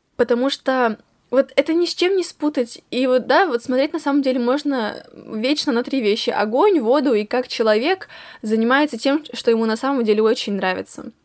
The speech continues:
Это какое-то завораживающее вообще зрелище. Просто это очень вообще невероятно. Я обожаю еще общаться с людьми, и мне очень нравится, что в моем кругу находятся именно те люди, которые получают удовольствие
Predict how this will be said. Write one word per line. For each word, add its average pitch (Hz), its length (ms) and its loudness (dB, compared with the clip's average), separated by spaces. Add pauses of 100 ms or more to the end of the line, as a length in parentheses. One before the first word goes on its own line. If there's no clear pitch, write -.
(200)
Это 254 320 -2
какое-то 262 340 -6
завораживающее 214 840 0
вообще - 600 -6
зрелище. 220 760 -2 (840)
Просто 233 420 0
это 208 360 -2
очень 247 320 -2 (500)
вообще 208 260 -4
невероятно. 220 920 2
Я 202 200 0
обожаю 226 720 4
еще 208 280 -2
общаться 262 640 0
с - 80 -8
людьми, 226 520 0
и 208 360 -4 (400)
мне 233 260 0
очень 233 300 2
нравится, 233 320 2
что 214 160 -8
в 208 40 -4
моем 220 220 2
кругу 233 380 0 (340)
находятся 233 500 0
именно 226 280 2
те 240 180 2
люди, 240 240 2
которые 214 380 -2
получают 226 500 -4
удовольствие 220 920 -2